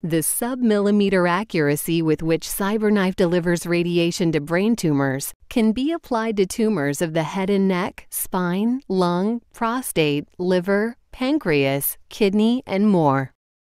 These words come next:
Precision matters. CyberKnife delivers surgical precision without surgery.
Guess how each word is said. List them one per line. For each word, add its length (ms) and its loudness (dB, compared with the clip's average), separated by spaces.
Precision 840 2
matters. 640 2
CyberKnife 840 0
delivers 540 2
surgical 600 0
precision 760 0
without 720 0
surgery. 640 0